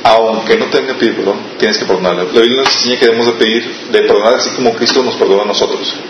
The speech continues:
¿Y cómo perdonó, cómo nos perdonó a nosotros? ¿Alguien le estaba pidiendo perdón en la cruz?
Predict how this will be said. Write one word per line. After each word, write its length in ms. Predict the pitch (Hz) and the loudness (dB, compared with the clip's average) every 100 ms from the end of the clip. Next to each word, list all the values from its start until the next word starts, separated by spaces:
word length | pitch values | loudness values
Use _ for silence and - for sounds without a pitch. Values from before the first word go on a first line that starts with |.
| - - - - - | -14 -14 -14 -14 -6
¿Y 80 | 120 | 0
cómo 240 | 151 151 | 0 2
perdonó, 480 | 147 135 139 151 - - - | 2 4 4 2 0 -10 -4
cómo 140 | 127 143 | 0 0
nos 100 | - | 0
perdonó 280 | 131 127 131 | 2 2 2
a 20 | |
nosotros? 420 | 123 139 - - - | 0 0 -2 -6 2
¿Alguien 300 | 143 147 170 | 2 4 0
le 60 | 139 | 2
estaba 280 | 160 151 | 4 4
pidiendo 240 | 143 147 151 | 2 0 0
perdón 260 | 123 127 131 | 0 0 0
en 40 | |
la 80 | 123 | 0
cruz? 280 | - - | 0 -2